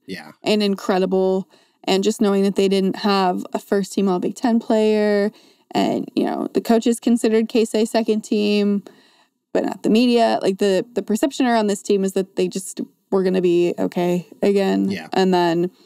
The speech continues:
Speaker 2: they went out and did some really special things this season.
Speaker 1: Yep. Took down a, a number one team, uh, really, really incredible home record as well.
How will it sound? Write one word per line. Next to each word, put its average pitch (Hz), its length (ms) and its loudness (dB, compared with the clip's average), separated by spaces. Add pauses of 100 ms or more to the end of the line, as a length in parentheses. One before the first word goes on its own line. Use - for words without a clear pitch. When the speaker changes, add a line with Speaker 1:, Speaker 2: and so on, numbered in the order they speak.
(1120)
Speaker 2:
they 165 140 2
went 196 140 2
out 196 140 0
and 202 100 2
did 202 140 -2
some 214 120 2
really 208 160 4
special 208 300 -2
things 202 280 0
this 196 160 -2
season. 190 360 -2 (180)
Speaker 1:
Yep. 196 180 -12 (500)
Took - 140 -10
down 113 240 0
a, 113 200 2
a 113 40 4
number 123 260 4
one 123 240 4
team, 117 640 2 (460)
uh, 87 240 -10
really, 113 560 2 (100)
really 117 500 2 (220)
incredible 110 560 0
home 110 280 4
record 104 340 0
as 104 180 -2
well. 101 400 0